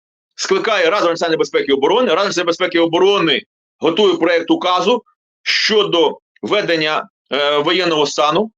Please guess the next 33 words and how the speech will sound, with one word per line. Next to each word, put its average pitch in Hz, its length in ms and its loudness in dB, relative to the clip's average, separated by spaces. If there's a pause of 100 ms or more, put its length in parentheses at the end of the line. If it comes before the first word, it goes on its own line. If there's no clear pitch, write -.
відповідно 190 300 2
до 180 80 0
законів, 175 520 0 (600)
вносить 190 560 0
в - 40 -12
парламент. 180 500 0
Пам'ятаєте, 208 480 -2
як 262 160 -4
вони 240 180 2
бігали 196 440 0
по 190 300 0 (300)
українському 196 500 0
парламенті, 196 500 0
піднявши 190 480 0
штани 196 480 0
і 185 80 0
спідниці? 170 640 -4 (380)
І 160 120 0
кричали, 220 460 0
що 196 240 0
війна 208 360 0
отам 285 400 0
от, 143 140 -2 (800)
а 170 160 0
я 294 300 0
вам 185 380 -2 (300)
на 185 160 -2
Вінниччину 170 720 0
привіз, 226 440 0
там, 156 200 -2
або 170 140 0
там 160 220 -2
на, 175 220 -4